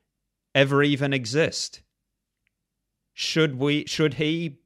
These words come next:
be torn down from, you could say, the hearts and minds of people who believe the Bible, people who, who have a respect toward the Bible, or, or even secular individuals who, who don't believe the Bible, but who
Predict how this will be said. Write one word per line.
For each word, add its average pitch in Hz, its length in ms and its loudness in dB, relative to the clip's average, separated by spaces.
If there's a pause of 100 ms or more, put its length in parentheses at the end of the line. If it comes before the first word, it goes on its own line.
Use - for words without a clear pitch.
(120)
be 147 180 0
torn 139 460 0
down 117 500 0
from, 127 640 0 (320)
you 120 80 -8
could 107 180 -4
say, 123 220 0
the 117 100 -2
hearts 117 380 -2
and 123 120 -2
minds 123 580 -2
of 131 260 2
people 135 460 -2
who 131 240 -2
believe 120 460 -2
the 131 100 -2
Bible, 117 520 2 (140)
people 123 440 -4
who, 123 280 -2 (440)
who 131 200 2
have 120 580 -2
a 117 380 -2 (300)
respect - 540 -4
toward 131 300 -2
the 113 80 0
Bible, 131 440 0
or, 135 320 2
or 131 220 0
even 170 220 -4
secular 160 520 -2
individuals 110 760 -4
who, 117 260 -6 (640)
who 127 260 2
don't 151 360 2
believe 123 320 0
the 131 80 -4
Bible, 120 480 0
but 127 320 2
who 131 400 2